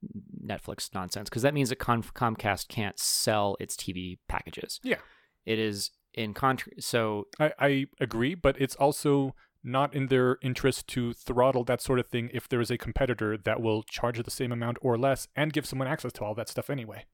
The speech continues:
Speaker 1: That is possible, but in the cases, what, what seems to keep happening is that monopolies, regional monopolies do seem to keep cropping up.
Speaker 2: Yeah, and I think the, I think the main argument about the current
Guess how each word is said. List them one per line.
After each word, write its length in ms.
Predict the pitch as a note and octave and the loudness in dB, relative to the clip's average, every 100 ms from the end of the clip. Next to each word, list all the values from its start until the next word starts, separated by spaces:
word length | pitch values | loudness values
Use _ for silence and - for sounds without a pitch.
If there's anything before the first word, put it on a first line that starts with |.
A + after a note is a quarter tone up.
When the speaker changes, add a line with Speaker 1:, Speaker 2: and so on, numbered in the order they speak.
| - | -2
Speaker 1:
That 160 | C3 | -2
is 80 | B2 | 0
possible, 600 | - C#3 - G#2+ E2+ F2 - | 4 4 4 -4 -4 -8 -4
but 240 | A2+ G#2+ | 2 2
in 80 | A2 | 2
the 80 | A2 | 0
cases, 720 | A#2+ A#2+ - G#2+ F#2+ - - | 2 2 2 -2 -2 -4 -4
what, 260 | A2+ G2+ - | -2 -2 -2
what 140 | A#2+ - | -4 -4
seems 260 | - B2 A#2 | -4 -2 -2
to 80 | - | -4
keep 200 | A2 - | -6 0
happening 420 | C3+ - G#2+ G2+ | 2 2 -2 -4
is 100 | G2 | -6
that 160 | G#2+ G2+ | -6 -6
monopolies, 680 | G#2+ G#2 A2+ G2+ G2+ G2+ - | -4 -4 -4 -8 -8 -12 -8
regional 280 | A#2+ A#2+ A#2 | -4 -2 -2
monopolies 520 | G#2+ G2+ G2+ G#2 F#2 | -4 -4 -4 -6 -8
do 100 | A2 | -8
seem 220 | G2+ A2 G2+ | -6 -6 -6
to 40 | |
keep 200 | - - | -10 -8
cropping 340 | G2 F#2 F2 | -4 -4 -6
up. 240 | D#2 - - C3+ | -8 -8 -8 -2
Speaker 2:
Yeah, 200 | A#2 - - | -2 -4 -2
and 140 | D3 | 2
I 60 | C#3+ | 2
think 340 | - D#3+ - | 2 -2 -2
the, 320 | - C#3 C3 C#3 | -2 0 2 0
I 60 | A2+ | 0
think 180 | G#3 - | -2 0
the 80 | B2+ | 0
main 300 | A#2 D3 - | 2 0 2
argument 420 | B2 A#2+ A#2 A2+ | 0 0 -2 -2
about 300 | A2+ A#2 - | 2 2 2
the 80 | A#2+ | -2
current 380 | - B2+ B2 | 0 0 0